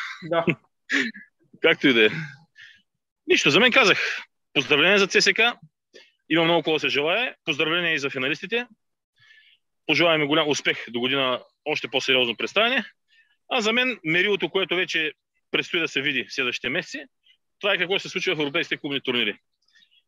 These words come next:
Speaker 2: Нов турнир, Купа на конфедерациите, на конференциите, да се повторя отново. И да видим, да видим. Всъщност първенството вече по-интересни неща почти,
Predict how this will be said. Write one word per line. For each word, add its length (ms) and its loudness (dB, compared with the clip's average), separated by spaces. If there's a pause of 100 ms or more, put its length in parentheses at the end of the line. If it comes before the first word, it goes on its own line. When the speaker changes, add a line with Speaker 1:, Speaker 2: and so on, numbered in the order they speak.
Speaker 2:
Нов 220 -2 (340)
турнир, 300 4
Купа 200 0
на 80 0
конфедерациите, 680 -2
на 100 -2
конференциите, 840 -2
да 100 -12
се 80 -14
повторя 240 -4
отново. 360 -4 (880)
И 180 6
да 80 6
видим, 240 6 (200)
да 60 2
видим. 240 2 (800)
Всъщност 320 2
първенството 440 4
вече 220 2
по-интересни 380 2
неща 180 0
почти, 260 -2